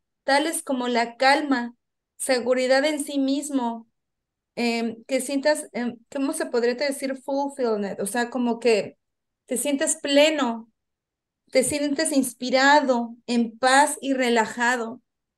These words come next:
Entonces, de verdad es una, es un, es muy poderosa, es muy poderosa la manzanilla romana y por, como otras flores que tenemos en doTERRA, eh, se requieren muchos petalitos para poder hacer este,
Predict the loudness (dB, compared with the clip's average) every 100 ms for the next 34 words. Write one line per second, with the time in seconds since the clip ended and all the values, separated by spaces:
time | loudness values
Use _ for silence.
0 | _ _ _ _ _ _ _ -8 -4 0
1 | 2 2 2 4 6 6 4 2 -2 -4
2 | 0 2 0 -2 -6 -4 -4 -4 -4 -2
3 | 0 0 4 6 6 6 4 2 -2 -2
4 | -2 -4 -4 -4 0 2 4 4 2 0
5 | 0 0 -2 -4 -4 -2 -2 0 -2 -2
6 | -2 -4 -6 _ _ _ -4 2 4 2
7 | -2 -12 _ 4 4 2 -4 -4 0 2
8 | 4 4 2 2 2 0 -4 -4 -4 -4
9 | -4 -2 -2 0 0 0 -2 -4 _ _
10 | _ _ _ -6 0 2 2 0 -6 _
11 | -2 0 0 -2 -4 -4 -4 -2 -2 -2
12 | -6 -6 2 2 2 0 0 -2 -4 0
13 | 0 0 -4 2 2 2 2 2 2 0
14 | -2 -4 -4 -4 -2 0 0 -4 -10